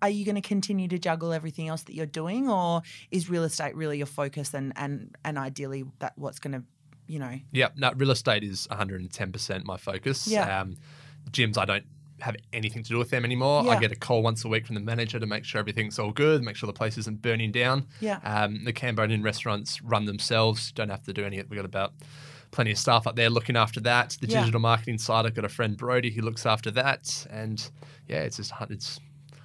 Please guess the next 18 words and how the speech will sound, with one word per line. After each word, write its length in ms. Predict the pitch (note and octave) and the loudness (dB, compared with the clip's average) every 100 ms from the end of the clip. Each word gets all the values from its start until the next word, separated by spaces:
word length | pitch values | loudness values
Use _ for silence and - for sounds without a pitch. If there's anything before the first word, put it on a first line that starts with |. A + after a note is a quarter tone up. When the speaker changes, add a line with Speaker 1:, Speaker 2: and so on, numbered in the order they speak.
| - - | -16 -6
Speaker 2:
all 160 | A2 | -2
real 160 | A2 D3 | 0 -2
estate. 240 | - G#2+ | 0 0
Speaker 1:
Hundred 260 | F#2 E2+ E3 | 0 -4 -6
percent 380 | E3+ F#3+ G3 E3+ | 2 6 6 6
go, 240 | E3+ D#3+ | 4 4
Speaker 2:
<laughs> 0 | |
Speaker 1:
go, 180 | D#3+ D#3 | 0 0
go 220 | D3 D#3 | 0 -2
from 220 | D3 D#3+ | -2 -2
here. 160 | D#3 E3 | 0 2
Speaker 2:
Absolutely. 760 | A3 C3 A2+ A2+ G#2 C#3+ A#2+ F#2+ - - | 2 0 -2 -4 -2 -2 -2 -6 -8 -4
Speaker 1:
Beautiful. 580 | G#3+ A#3 B3 A#3 E3+ | 0 0 2 4 4
Well, 120 | - A3 | 2 4
Ryan, 280 | A3+ A3+ | 6 6
look, 180 | A3 - E3+ | 2 0 4
that 160 | G#3 | 4
is 360 | B3+ A#3 - | 4 -2 -6